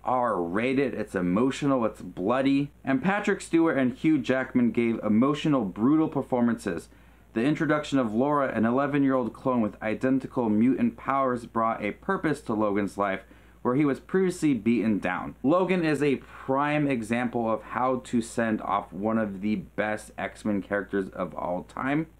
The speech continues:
and it gave him such an emotional conclusion. Logan is one of the best superhero movies of all time. I love how it was written, and I love how this film was handled. So there you guys have it, all twelve of the X-Men movies ranked worst to best. How would you rank these films down below?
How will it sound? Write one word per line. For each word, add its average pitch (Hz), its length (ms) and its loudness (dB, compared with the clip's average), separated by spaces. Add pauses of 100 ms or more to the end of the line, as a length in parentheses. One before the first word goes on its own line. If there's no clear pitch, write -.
(120)
and 139 140 2
it 123 160 0
gave 147 380 0
him 139 240 2
such - 680 -4
an 113 100 0
emotional 113 880 2
conclusion. 98 680 -2
Logan 113 420 0
is 98 220 -4
one 117 200 0
of 110 200 -4
the 139 160 2
best 135 320 -2
superhero 127 360 -4
movies 123 300 2
of 117 100 -2
all 113 160 -2
time. 113 360 -4 (340)
I 113 120 0
love 123 260 0
how 117 160 0
it 101 40 -2
was 98 200 -4
written, 104 340 -2
and 85 180 -4
I 95 100 0
love 101 320 -2
how 90 220 -6
this 90 200 -8
film 87 240 -4
was 85 140 -4
handled. - 460 -10 (120)
So - 160 0
there 208 180 2
you 202 60 0
guys 196 220 0
have 185 200 0
it, - 160 -2
all 180 240 2
twelve 165 420 -2
of 147 200 0
the 139 180 0
X-Men 139 380 -2
movies 131 340 2
ranked 113 300 -2
worst 113 380 -2
to 117 40 -2
best. 120 280 -2
How 156 260 -2
would 143 180 0
you 135 100 0
rank 120 280 0
these 110 200 -2
films 101 340 -2
down 90 340 -4
below? 87 340 -4